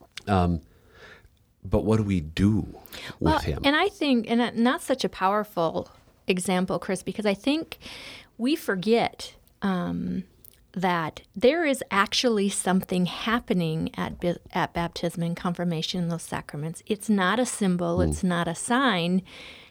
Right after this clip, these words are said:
Speaker 2: There is something actually happening. The Holy Spirit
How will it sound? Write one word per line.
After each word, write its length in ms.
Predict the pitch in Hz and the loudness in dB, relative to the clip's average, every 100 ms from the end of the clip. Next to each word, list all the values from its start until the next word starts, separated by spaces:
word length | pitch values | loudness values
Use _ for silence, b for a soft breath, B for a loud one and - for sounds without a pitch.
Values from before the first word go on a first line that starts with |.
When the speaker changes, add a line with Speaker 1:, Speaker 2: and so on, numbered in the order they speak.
| _ | _
Speaker 2:
There 220 | 277 302 | 2 2
is 120 | 226 185 | 2 0
something 500 | - 196 190 190 - | 0 0 -2 -4 -2
actually 420 | 175 156 - 190 | -2 -2 -4 -6
happening. 480 | 180 202 202 180 165 | -6 -6 -4 -2 -2
The 80 | 160 | -6
Holy 300 | - 208 190 | -4 -2 -2
Spirit 540 | - - 185 - - | -4 -8 -6 -4 -6